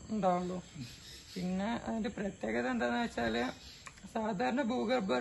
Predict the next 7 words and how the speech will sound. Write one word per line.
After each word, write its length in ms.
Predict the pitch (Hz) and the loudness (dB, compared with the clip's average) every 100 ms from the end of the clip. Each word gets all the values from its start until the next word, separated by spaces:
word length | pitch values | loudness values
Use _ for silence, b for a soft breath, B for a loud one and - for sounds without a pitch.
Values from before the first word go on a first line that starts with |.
| 254 - | 0 -4
ഭൂഗർഭജല 680 | 226 226 220 220 220 240 233 | -2 2 2 2 2 2 2
മത്സ്യങ്ങളിൽ 480 | 240 226 233 226 233 | 0 -2 -2 0 0
നിന്നും, 380 | 233 220 233 247 b b b b b - - - - - - - 240 | 0 0 -2 -4 b b b b b -20 -20 -20 -20 -18 -12 -2 0
ഏ, 120 | 226 | 2
വിഭിന്നമായി 720 | 214 185 233 254 240 240 277 - - | 0 2 4 4 4 4 2 -2 -6
അതിന് 300 | - 226 220 233 220 208 202 202 202 - 233 | -2 2 2 4 2 2 2 2 -2 -2 0
ഒരു 260 | 226 208 | 2 2